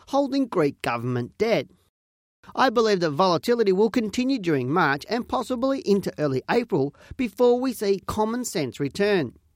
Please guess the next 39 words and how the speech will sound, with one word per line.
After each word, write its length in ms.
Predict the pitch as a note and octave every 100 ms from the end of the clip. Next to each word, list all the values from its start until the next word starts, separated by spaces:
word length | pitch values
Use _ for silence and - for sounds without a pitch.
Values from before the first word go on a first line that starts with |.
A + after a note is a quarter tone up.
| _ _ _ - - -
The 80 |
positive 540 | G3+ - C#4 A#3+ G3+ -
take 260 | A3+ A#3
to 100 | A3
the 100 | F3
events 300 | D3 F3 D#3+
of 120 | D#3+ C3+
this 260 | D3+ -
week 320 | A#3+ A3 F#3 - -
is 140 | G3
that 120 | G#3
the 140 | G3 G#3+
All 280 | A3+ A#3 G#3+
Ordinaries 300 | F#3+ F#3+ -
has 300 | G#3 A#3+ -
continued 520 | C4 A3+ G#3 G3 -
to 100 | D#3
hold 280 | F#3+ A3+ A#3+
above 300 | G#3+ F3+ E3+
the 80 | F#3
support 420 | G3 - A3 -
level 300 | D#3+ D3+ F#3
mentioned 380 | E3+ E3 F#3+ G3
in 140 | G#3
previous 460 | - A3 A3+ A3 G3+
reports, 520 | G3 F3 C#3 - - - -
which 160 | G3+ A3
was 120 | G#3
between 460 | G3+ - G#3+ G#3 F#3+
four 240 | A3+ B3
thousand 420 | - D#3 C#3+ D3
one 220 | G3+ A3
hundred 320 | F#3 D3 F#3 G3+ - -
and 260 | - C4+ F#3+
four 200 | F3+ D#3+
thousand 480 | D3+ C3 B2+ C3+
two 200 | - B3+
hundred 280 | A#3+ F#3 D3
points. 480 | E3+ C#3+ A#2+ G2+ -